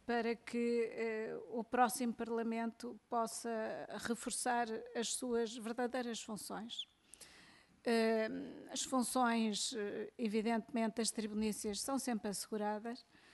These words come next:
As funções, eh, fiscalizadoras nem sempre são asseguradas por nós, funcionamos muito como grupo e há pouco espaço para as opiniões individuais. Eu acho que isso deve ser reforçado para nos afirmarmos mais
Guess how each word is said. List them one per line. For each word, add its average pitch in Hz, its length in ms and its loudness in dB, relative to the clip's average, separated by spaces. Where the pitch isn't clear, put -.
As 254 180 2
funções, 240 760 2
eh, 240 180 -2
fiscalizadoras 220 1200 0
nem 247 320 6
sempre 240 400 2
são 226 320 -2
asseguradas 214 640 0
por - 140 -6
nós, 214 280 -2
funcionamos 214 720 -4
muito 202 380 2
como 214 220 4
grupo 220 560 0
e 226 220 2
há 220 140 4
pouco 220 300 -4
espaço 220 760 -4
para 214 160 0
as 196 120 -4
opiniões 208 720 -4
individuais. 202 760 -4
Eu 220 160 -4
acho 220 220 -4
que 247 100 -6
isso - 200 -6
deve 226 220 0
ser 233 220 0
reforçado 220 800 0
para 214 260 0
nos 214 240 0
afirmarmos 214 840 -2
mais 214 540 2